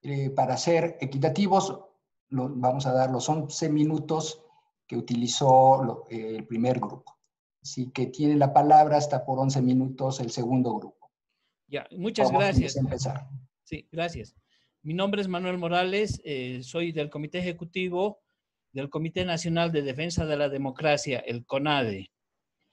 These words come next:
Speaker 2: Es importante, eh, señalar algunos temas que, que nos,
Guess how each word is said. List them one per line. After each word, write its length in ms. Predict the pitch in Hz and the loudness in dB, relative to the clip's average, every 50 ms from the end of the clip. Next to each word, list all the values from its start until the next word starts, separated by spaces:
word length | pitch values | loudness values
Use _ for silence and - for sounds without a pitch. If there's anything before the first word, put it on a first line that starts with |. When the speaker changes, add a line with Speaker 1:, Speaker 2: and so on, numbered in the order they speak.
| _ _ _ _ _ _ _ _ _ _ _ _ _ _ _ _ _ _ _ _ _ _ _ _ _ | _ _ _ _ _ _ _ _ _ _ _ _ _ _ _ _ _ _ _ _ _ _ _ _ _
Speaker 2:
Es 180 | - 294 285 294 | 0 2 4 4
importante, 1000 | 277 247 240 226 220 208 233 233 240 233 220 - - 233 233 240 233 220 - 175 | 2 4 4 4 4 4 4 2 2 2 0 4 6 8 8 10 8 8 4 2
eh, 40 | 165 | 0
señalar 480 | 165 190 180 180 175 180 185 185 180 | 0 0 0 0 2 2 2 4 4
algunos 440 | 180 175 175 180 180 175 165 165 170 | 4 2 2 2 0 0 0 -2 0
temas 640 | - 160 156 151 131 120 117 104 - - - - - - - | 0 0 2 2 2 0 -2 -4 -6 -10 -10 -14 -20 -16 -10
que, 460 | - 117 110 110 110 110 113 117 120 | -8 -6 -4 -4 -4 -4 -6 -6 -8
que 120 | - 139 135 | -8 -8 -8
nos, 400 | 139 135 123 - - - - | -8 -8 -8 -10 -10 -12 -12